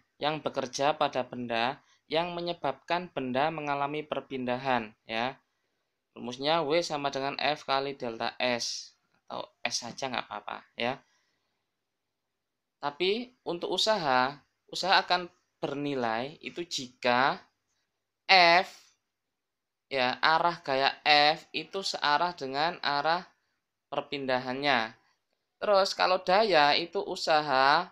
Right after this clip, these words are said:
per satuan waktu, atau P sama dengan W per T. Oke, untuk bahan ajarnya masih tetap sama, ya. Terus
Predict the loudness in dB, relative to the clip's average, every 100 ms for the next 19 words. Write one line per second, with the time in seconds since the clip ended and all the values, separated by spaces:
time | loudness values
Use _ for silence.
0 | _ -4 -4 -4 -6 -6 0 2 2 -2
1 | -4 -6 -10 -10 -16 _ -8 -6 -4 -4
2 | -4 -4 -4 -4 -6 -6 -6 -6 -10 -2
3 | 0 2 0 -6 _ -4 -4 -8 -8 -2
4 | -2 -2 -10 _ _ _ _ _ _ _
5 | _ _ _ _ _ _ -4 -2 -2 0
6 | 6 8 6 4 -2 2 4 4 2 2
7 | 0 2 0 0 -4 _ _ -8 -8 -6
8 | -4 -4 -2 -2 0 0 -2 -6 _ _
9 | _ _ _ _ _ _ _ _ _ -10
10 | -10